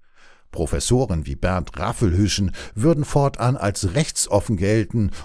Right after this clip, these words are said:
und um ihren Lehrauftrag bangen müssen. Sicher würde die S P D dann auch spontan ihr bisheriges Rentenkonzept in den Mülleimer werfen und im Namen des Antifaschismus eine Erhöhung der Renten fordern. Das wäre doch mal was.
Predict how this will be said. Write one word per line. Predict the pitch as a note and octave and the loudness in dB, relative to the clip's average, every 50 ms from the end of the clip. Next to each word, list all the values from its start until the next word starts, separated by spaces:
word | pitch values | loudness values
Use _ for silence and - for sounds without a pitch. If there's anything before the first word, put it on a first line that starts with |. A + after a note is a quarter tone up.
| - - | -6 0
und | - B2+ E3 F#3 F3 - - | 2 2 2 2 -2 -2 -4
um | - C#3 C#3+ - | -4 -4 -4 -4
ihren | - C3 C#3+ C#3 D3 D#3 | -4 -4 -2 -2 -2 -4
Lehrauftrag | D#3 E3 E3 C#3 - - D#2+ D#2 - - - F#2 E2+ - - | 0 0 0 2 2 0 -2 -2 -4 -2 -2 -2 -2 0 0
bangen | - F#2 F#2 F2+ F2+ F#2 | 0 0 2 2 2 2
müssen. | F#2 F2+ F2 - - G2+ E2+ - - - - _ | 2 0 0 0 0 0 -2 -2 -6 -14 -20 _
Sicher | - - A#2+ A2 - B2+ C3 B2 G2+ | -2 0 0 0 0 -2 -2 -2 0
würde | G#2+ A#2 B2 A2+ G#2 A2 | 0 0 0 2 0 -2
die | F#2 G2+ F#2 - | -2 -2 -4 -4
S | G2+ - - | -4 -4 -2
P | - G#2 F2+ | -2 -2 -2
D | - C#3+ D#3+ C3 | 0 -2 -2 -2
dann | - - C#3 E3+ E3+ - - | 0 0 0 0 0 -2 -2
auch | G2 C3 C#3 | -2 -2 0
spontan | - - - - A#2+ A2+ A2 - - C3 C3+ C#3 - | 0 -4 -2 0 0 0 0 0 -2 0 0 0 0
ihr | - A2 G#2+ F2+ C#2+ | 2 2 2 2 2
bisheriges | C#2+ D#2 - - - - A2 D#3 D#3 B2 E2+ E2+ E2 - | -2 -6 -6 -4 -4 -2 -2 -2 -2 -2 -2 -2 -4 -2
Rentenkonzept | F2 G#2 C#3+ C3+ - G#2+ - - F#2 E2+ - - G#2+ - - - - | -2 -2 -2 -2 -2 -2 0 0 -2 -2 2 0 0 0 0 -4 -2
in | B2+ C3 - | -2 0 0
den | - G#2 G2 D2+ | 0 0 0 0
Mülleimer | A#1+ D#2 F#2 F#2+ - F#2+ F#2+ F#2 F#2 F2 | 0 0 0 -2 -2 -2 -2 0 0 0
werfen | D#2 G2 G2 G2 - - G2+ F#2+ - - - - - | 2 2 2 0 0 0 -2 -2 -2 -6 -10 -4 -2
und | - G#2+ F2 | -2 0 0
im | D2 | 0
Namen | D#2+ F2+ G2 B2 C#3+ B2 F2+ | 2 2 2 2 2 2 0
des | D3+ - - - | 0 -2 -6 -6
Antifaschismus | - - C3+ - B2 G#2+ - - F#2+ - - G#2 F2 - - G#2 G#2+ - | -4 -4 -2 -2 -2 0 0 0 0 0 0 -2 -2 -2 -2 -2 -2 -2
eine | - F#2+ F2+ D2 | -2 -2 -2 -2
Erhöhung | B1+ C2+ C2 - - - G#2+ G#2 E2+ E2+ F2 E2+ - | -2 -4 -4 -4 2 4 4 4 4 2 -2 -4 -4
der | - G#2 - - | -6 -4 -2 -2
Renten | G#2 F2+ - - - - | -2 -2 -2 -6 -8 -6
fordern. | - - - C#2 C2 - - - - - _ _ _ _ _ _ _ _ _ _ _ | -4 -2 -2 -2 -2 -2 -6 -8 -10 -10 _ _ _ _ _ _ _ _ _ _ _
Das | - E2 - - - | -6 -4 -4 -2 2
wäre | - A2+ D3+ F#3+ F3+ | 2 4 4 4 2
doch | - C#2 C#2 | 2 2 -2
mal | D#2 - D2 C#2 | -2 -2 -2 -2
was. | C2+ D#2+ F2 - - - | -2 -4 -4 -6 -8 -10